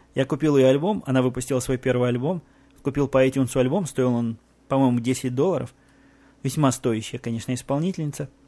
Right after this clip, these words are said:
Всячески рекомендую. К сожалению, большинство ее произведений исчезло из подсейф музыки после того или до того, как она выпустила альбом, или вследствие того. Возможно, у них там какие-то есть лицензионные ограничения, что если музыка продается, может, ее нельзя выкладывать,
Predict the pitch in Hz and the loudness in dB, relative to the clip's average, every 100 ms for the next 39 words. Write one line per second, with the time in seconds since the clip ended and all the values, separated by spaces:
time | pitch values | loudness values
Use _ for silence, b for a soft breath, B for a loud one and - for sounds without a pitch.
0 | - 151 139 - 135 123 131 135 151 185 | -2 0 0 0 -2 0 2 2 2 0
1 | - B - 143 165 175 147 147 143 143 | -2 B -4 0 2 2 2 2 0 -2
2 | 165 156 139 151 139 147 156 139 - 135 | 0 0 2 0 0 0 0 0 0 -2
3 | 117 117 - 131 - 127 - 131 151 151 | -2 -4 -4 -8 -4 -4 -2 -2 -2 -4
4 | 117 123 - - 131 131 135 131 117 - | -8 -12 -16 -6 -4 0 2 4 2 0
5 | 143 120 120 135 139 127 117 131 120 117 | -2 0 0 2 2 0 -2 -2 -2 -2
6 | - - 120 113 113 110 117 117 113 147 | -8 -6 0 0 0 0 -2 -2 -4 -4
7 | 147 - 120 117 120 113 - - 127 143 | -4 -2 -4 0 0 -2 -8 -4 0 2
8 | 135 139 131 123 127 120 123 123 123 117 | 2 2 0 -2 -4 -4 -4 -2 -2 -4
9 | 120 117 123 123 120 113 117 120 113 151 | -6 -4 -2 0 0 0 0 -2 -2 -4
10 | 156 123 - b _ _ - 123 127 123 | -4 -6 -10 b _ _ -6 -4 0 0
11 | 123 123 123 123 123 120 120 110 - 120 | 0 -4 -2 0 2 0 0 -2 -2 0
12 | 117 113 107 107 123 135 113 - | 0 -2 -4 -4 -2 -2 -4 -10